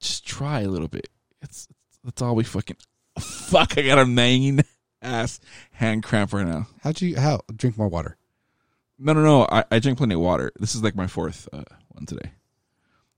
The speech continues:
Speaker 1: Um, 'cause, uh, I think the, uh, carpal tunnel I'm developing, I think, is the issue.
Speaker 2: Doing what?
Speaker 1: Starbucks. The repetitive motion of, uh, making drinks, stirring, and then going from hot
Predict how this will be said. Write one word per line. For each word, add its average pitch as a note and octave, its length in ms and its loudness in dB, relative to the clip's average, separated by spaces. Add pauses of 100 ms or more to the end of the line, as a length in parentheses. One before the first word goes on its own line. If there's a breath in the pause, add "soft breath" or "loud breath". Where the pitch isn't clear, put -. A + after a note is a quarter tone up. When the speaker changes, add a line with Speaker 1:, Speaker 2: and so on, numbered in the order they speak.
(120)
Speaker 1:
Um, F2+ 520 2 (840)
'cause, A#2 220 0
uh, G#2+ 180 4
I F#2+ 80 2
think A2+ 320 -4 (1080)
the, E2+ 400 -6
uh, G1+ 80 -12 (1120)
carpal - 300 -4
tunnel A2+ 180 -2
I'm C#3+ 100 -4
developing, C#3 380 -6
I D3+ 40 -8
think, - 260 -14 (240)
is - 60 -20
the - 80 -14
issue. - 160 -10
Speaker 2:
Doing D3 380 6
what? C3+ 420 0 (1000 loud breath)
Speaker 1:
Starbucks. - 520 4 (2000 loud breath)
The A2 120 4
repetitive A#2 340 4
motion A#2+ 380 0
of, G#2 180 -4
uh, F2+ 300 -4
making G2+ 300 -6
drinks, G2+ 320 -6
stirring, G2+ 720 -2
and E2 100 -6
then F#2 80 -4
going G2+ 140 -4
from F2 160 -8
hot G2+ 340 -4